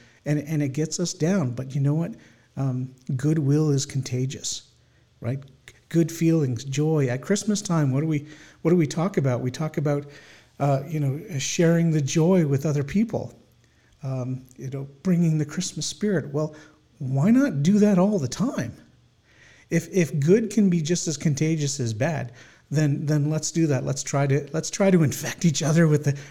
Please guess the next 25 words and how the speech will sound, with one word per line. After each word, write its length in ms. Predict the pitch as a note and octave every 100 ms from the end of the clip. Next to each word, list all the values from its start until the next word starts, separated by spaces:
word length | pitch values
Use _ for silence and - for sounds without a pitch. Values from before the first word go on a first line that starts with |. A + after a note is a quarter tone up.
| -
with 160 | E3+ E3+
the 80 |
goodness. 560 | C#3+ C#3 F3+ E3 C3 -
And, 180 | C3+ C3
and, 360 | F3 D3 C#3
and, 240 | C#3 C#3+ C#3+
and 200 | C#3+ E3
it 100 | E3
doesn't 300 | G3 A#3 A3+
take 300 | G3 G3+ -
much. 460 | - - - - - _ - _ -
It 60 |
doesn't 280 | C#3 E3 F3
take 220 | F#3 F#3
a 40 | E3
lot. 320 | C#3 C3 B2
I 120 | C#3
was 120 | C#3
talking 360 | C#3 D#3+ D#3+ E3
to 160 | - E3+
a 40 |
young 220 | D3+ D3
woman, 340 | D3 D3 C#3+ D3
uh, 80 | D#3
yesterday 640 | C#3 C#3+ C#3 C3+ C3 A#2+